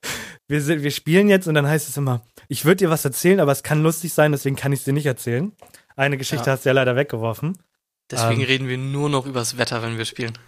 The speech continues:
Speaker 1: <laughs> Aber so durchgehend. So.
Speaker 2: Ja, dann <laughs> weißt du, wie das Wetter in Köln ist?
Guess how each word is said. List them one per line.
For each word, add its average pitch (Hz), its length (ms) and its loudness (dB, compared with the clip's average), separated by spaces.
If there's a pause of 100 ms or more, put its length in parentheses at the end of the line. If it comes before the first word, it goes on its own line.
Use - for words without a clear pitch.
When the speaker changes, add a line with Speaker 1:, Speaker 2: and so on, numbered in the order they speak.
(460)
Speaker 1:
<laughs> - 720 -4
Aber 143 200 4
so 131 80 -2
durchgehend. 120 720 0 (440)
So. 127 160 4
Speaker 2:
Ja, 123 240 2
dann 147 120 4
<laughs> - 1800 -2
weißt 151 240 2
du, 151 60 -6
wie 143 60 0
das 139 200 0
Wetter 135 340 0
in 117 560 -6 (560)
Köln 135 480 2
ist? 127 520 -4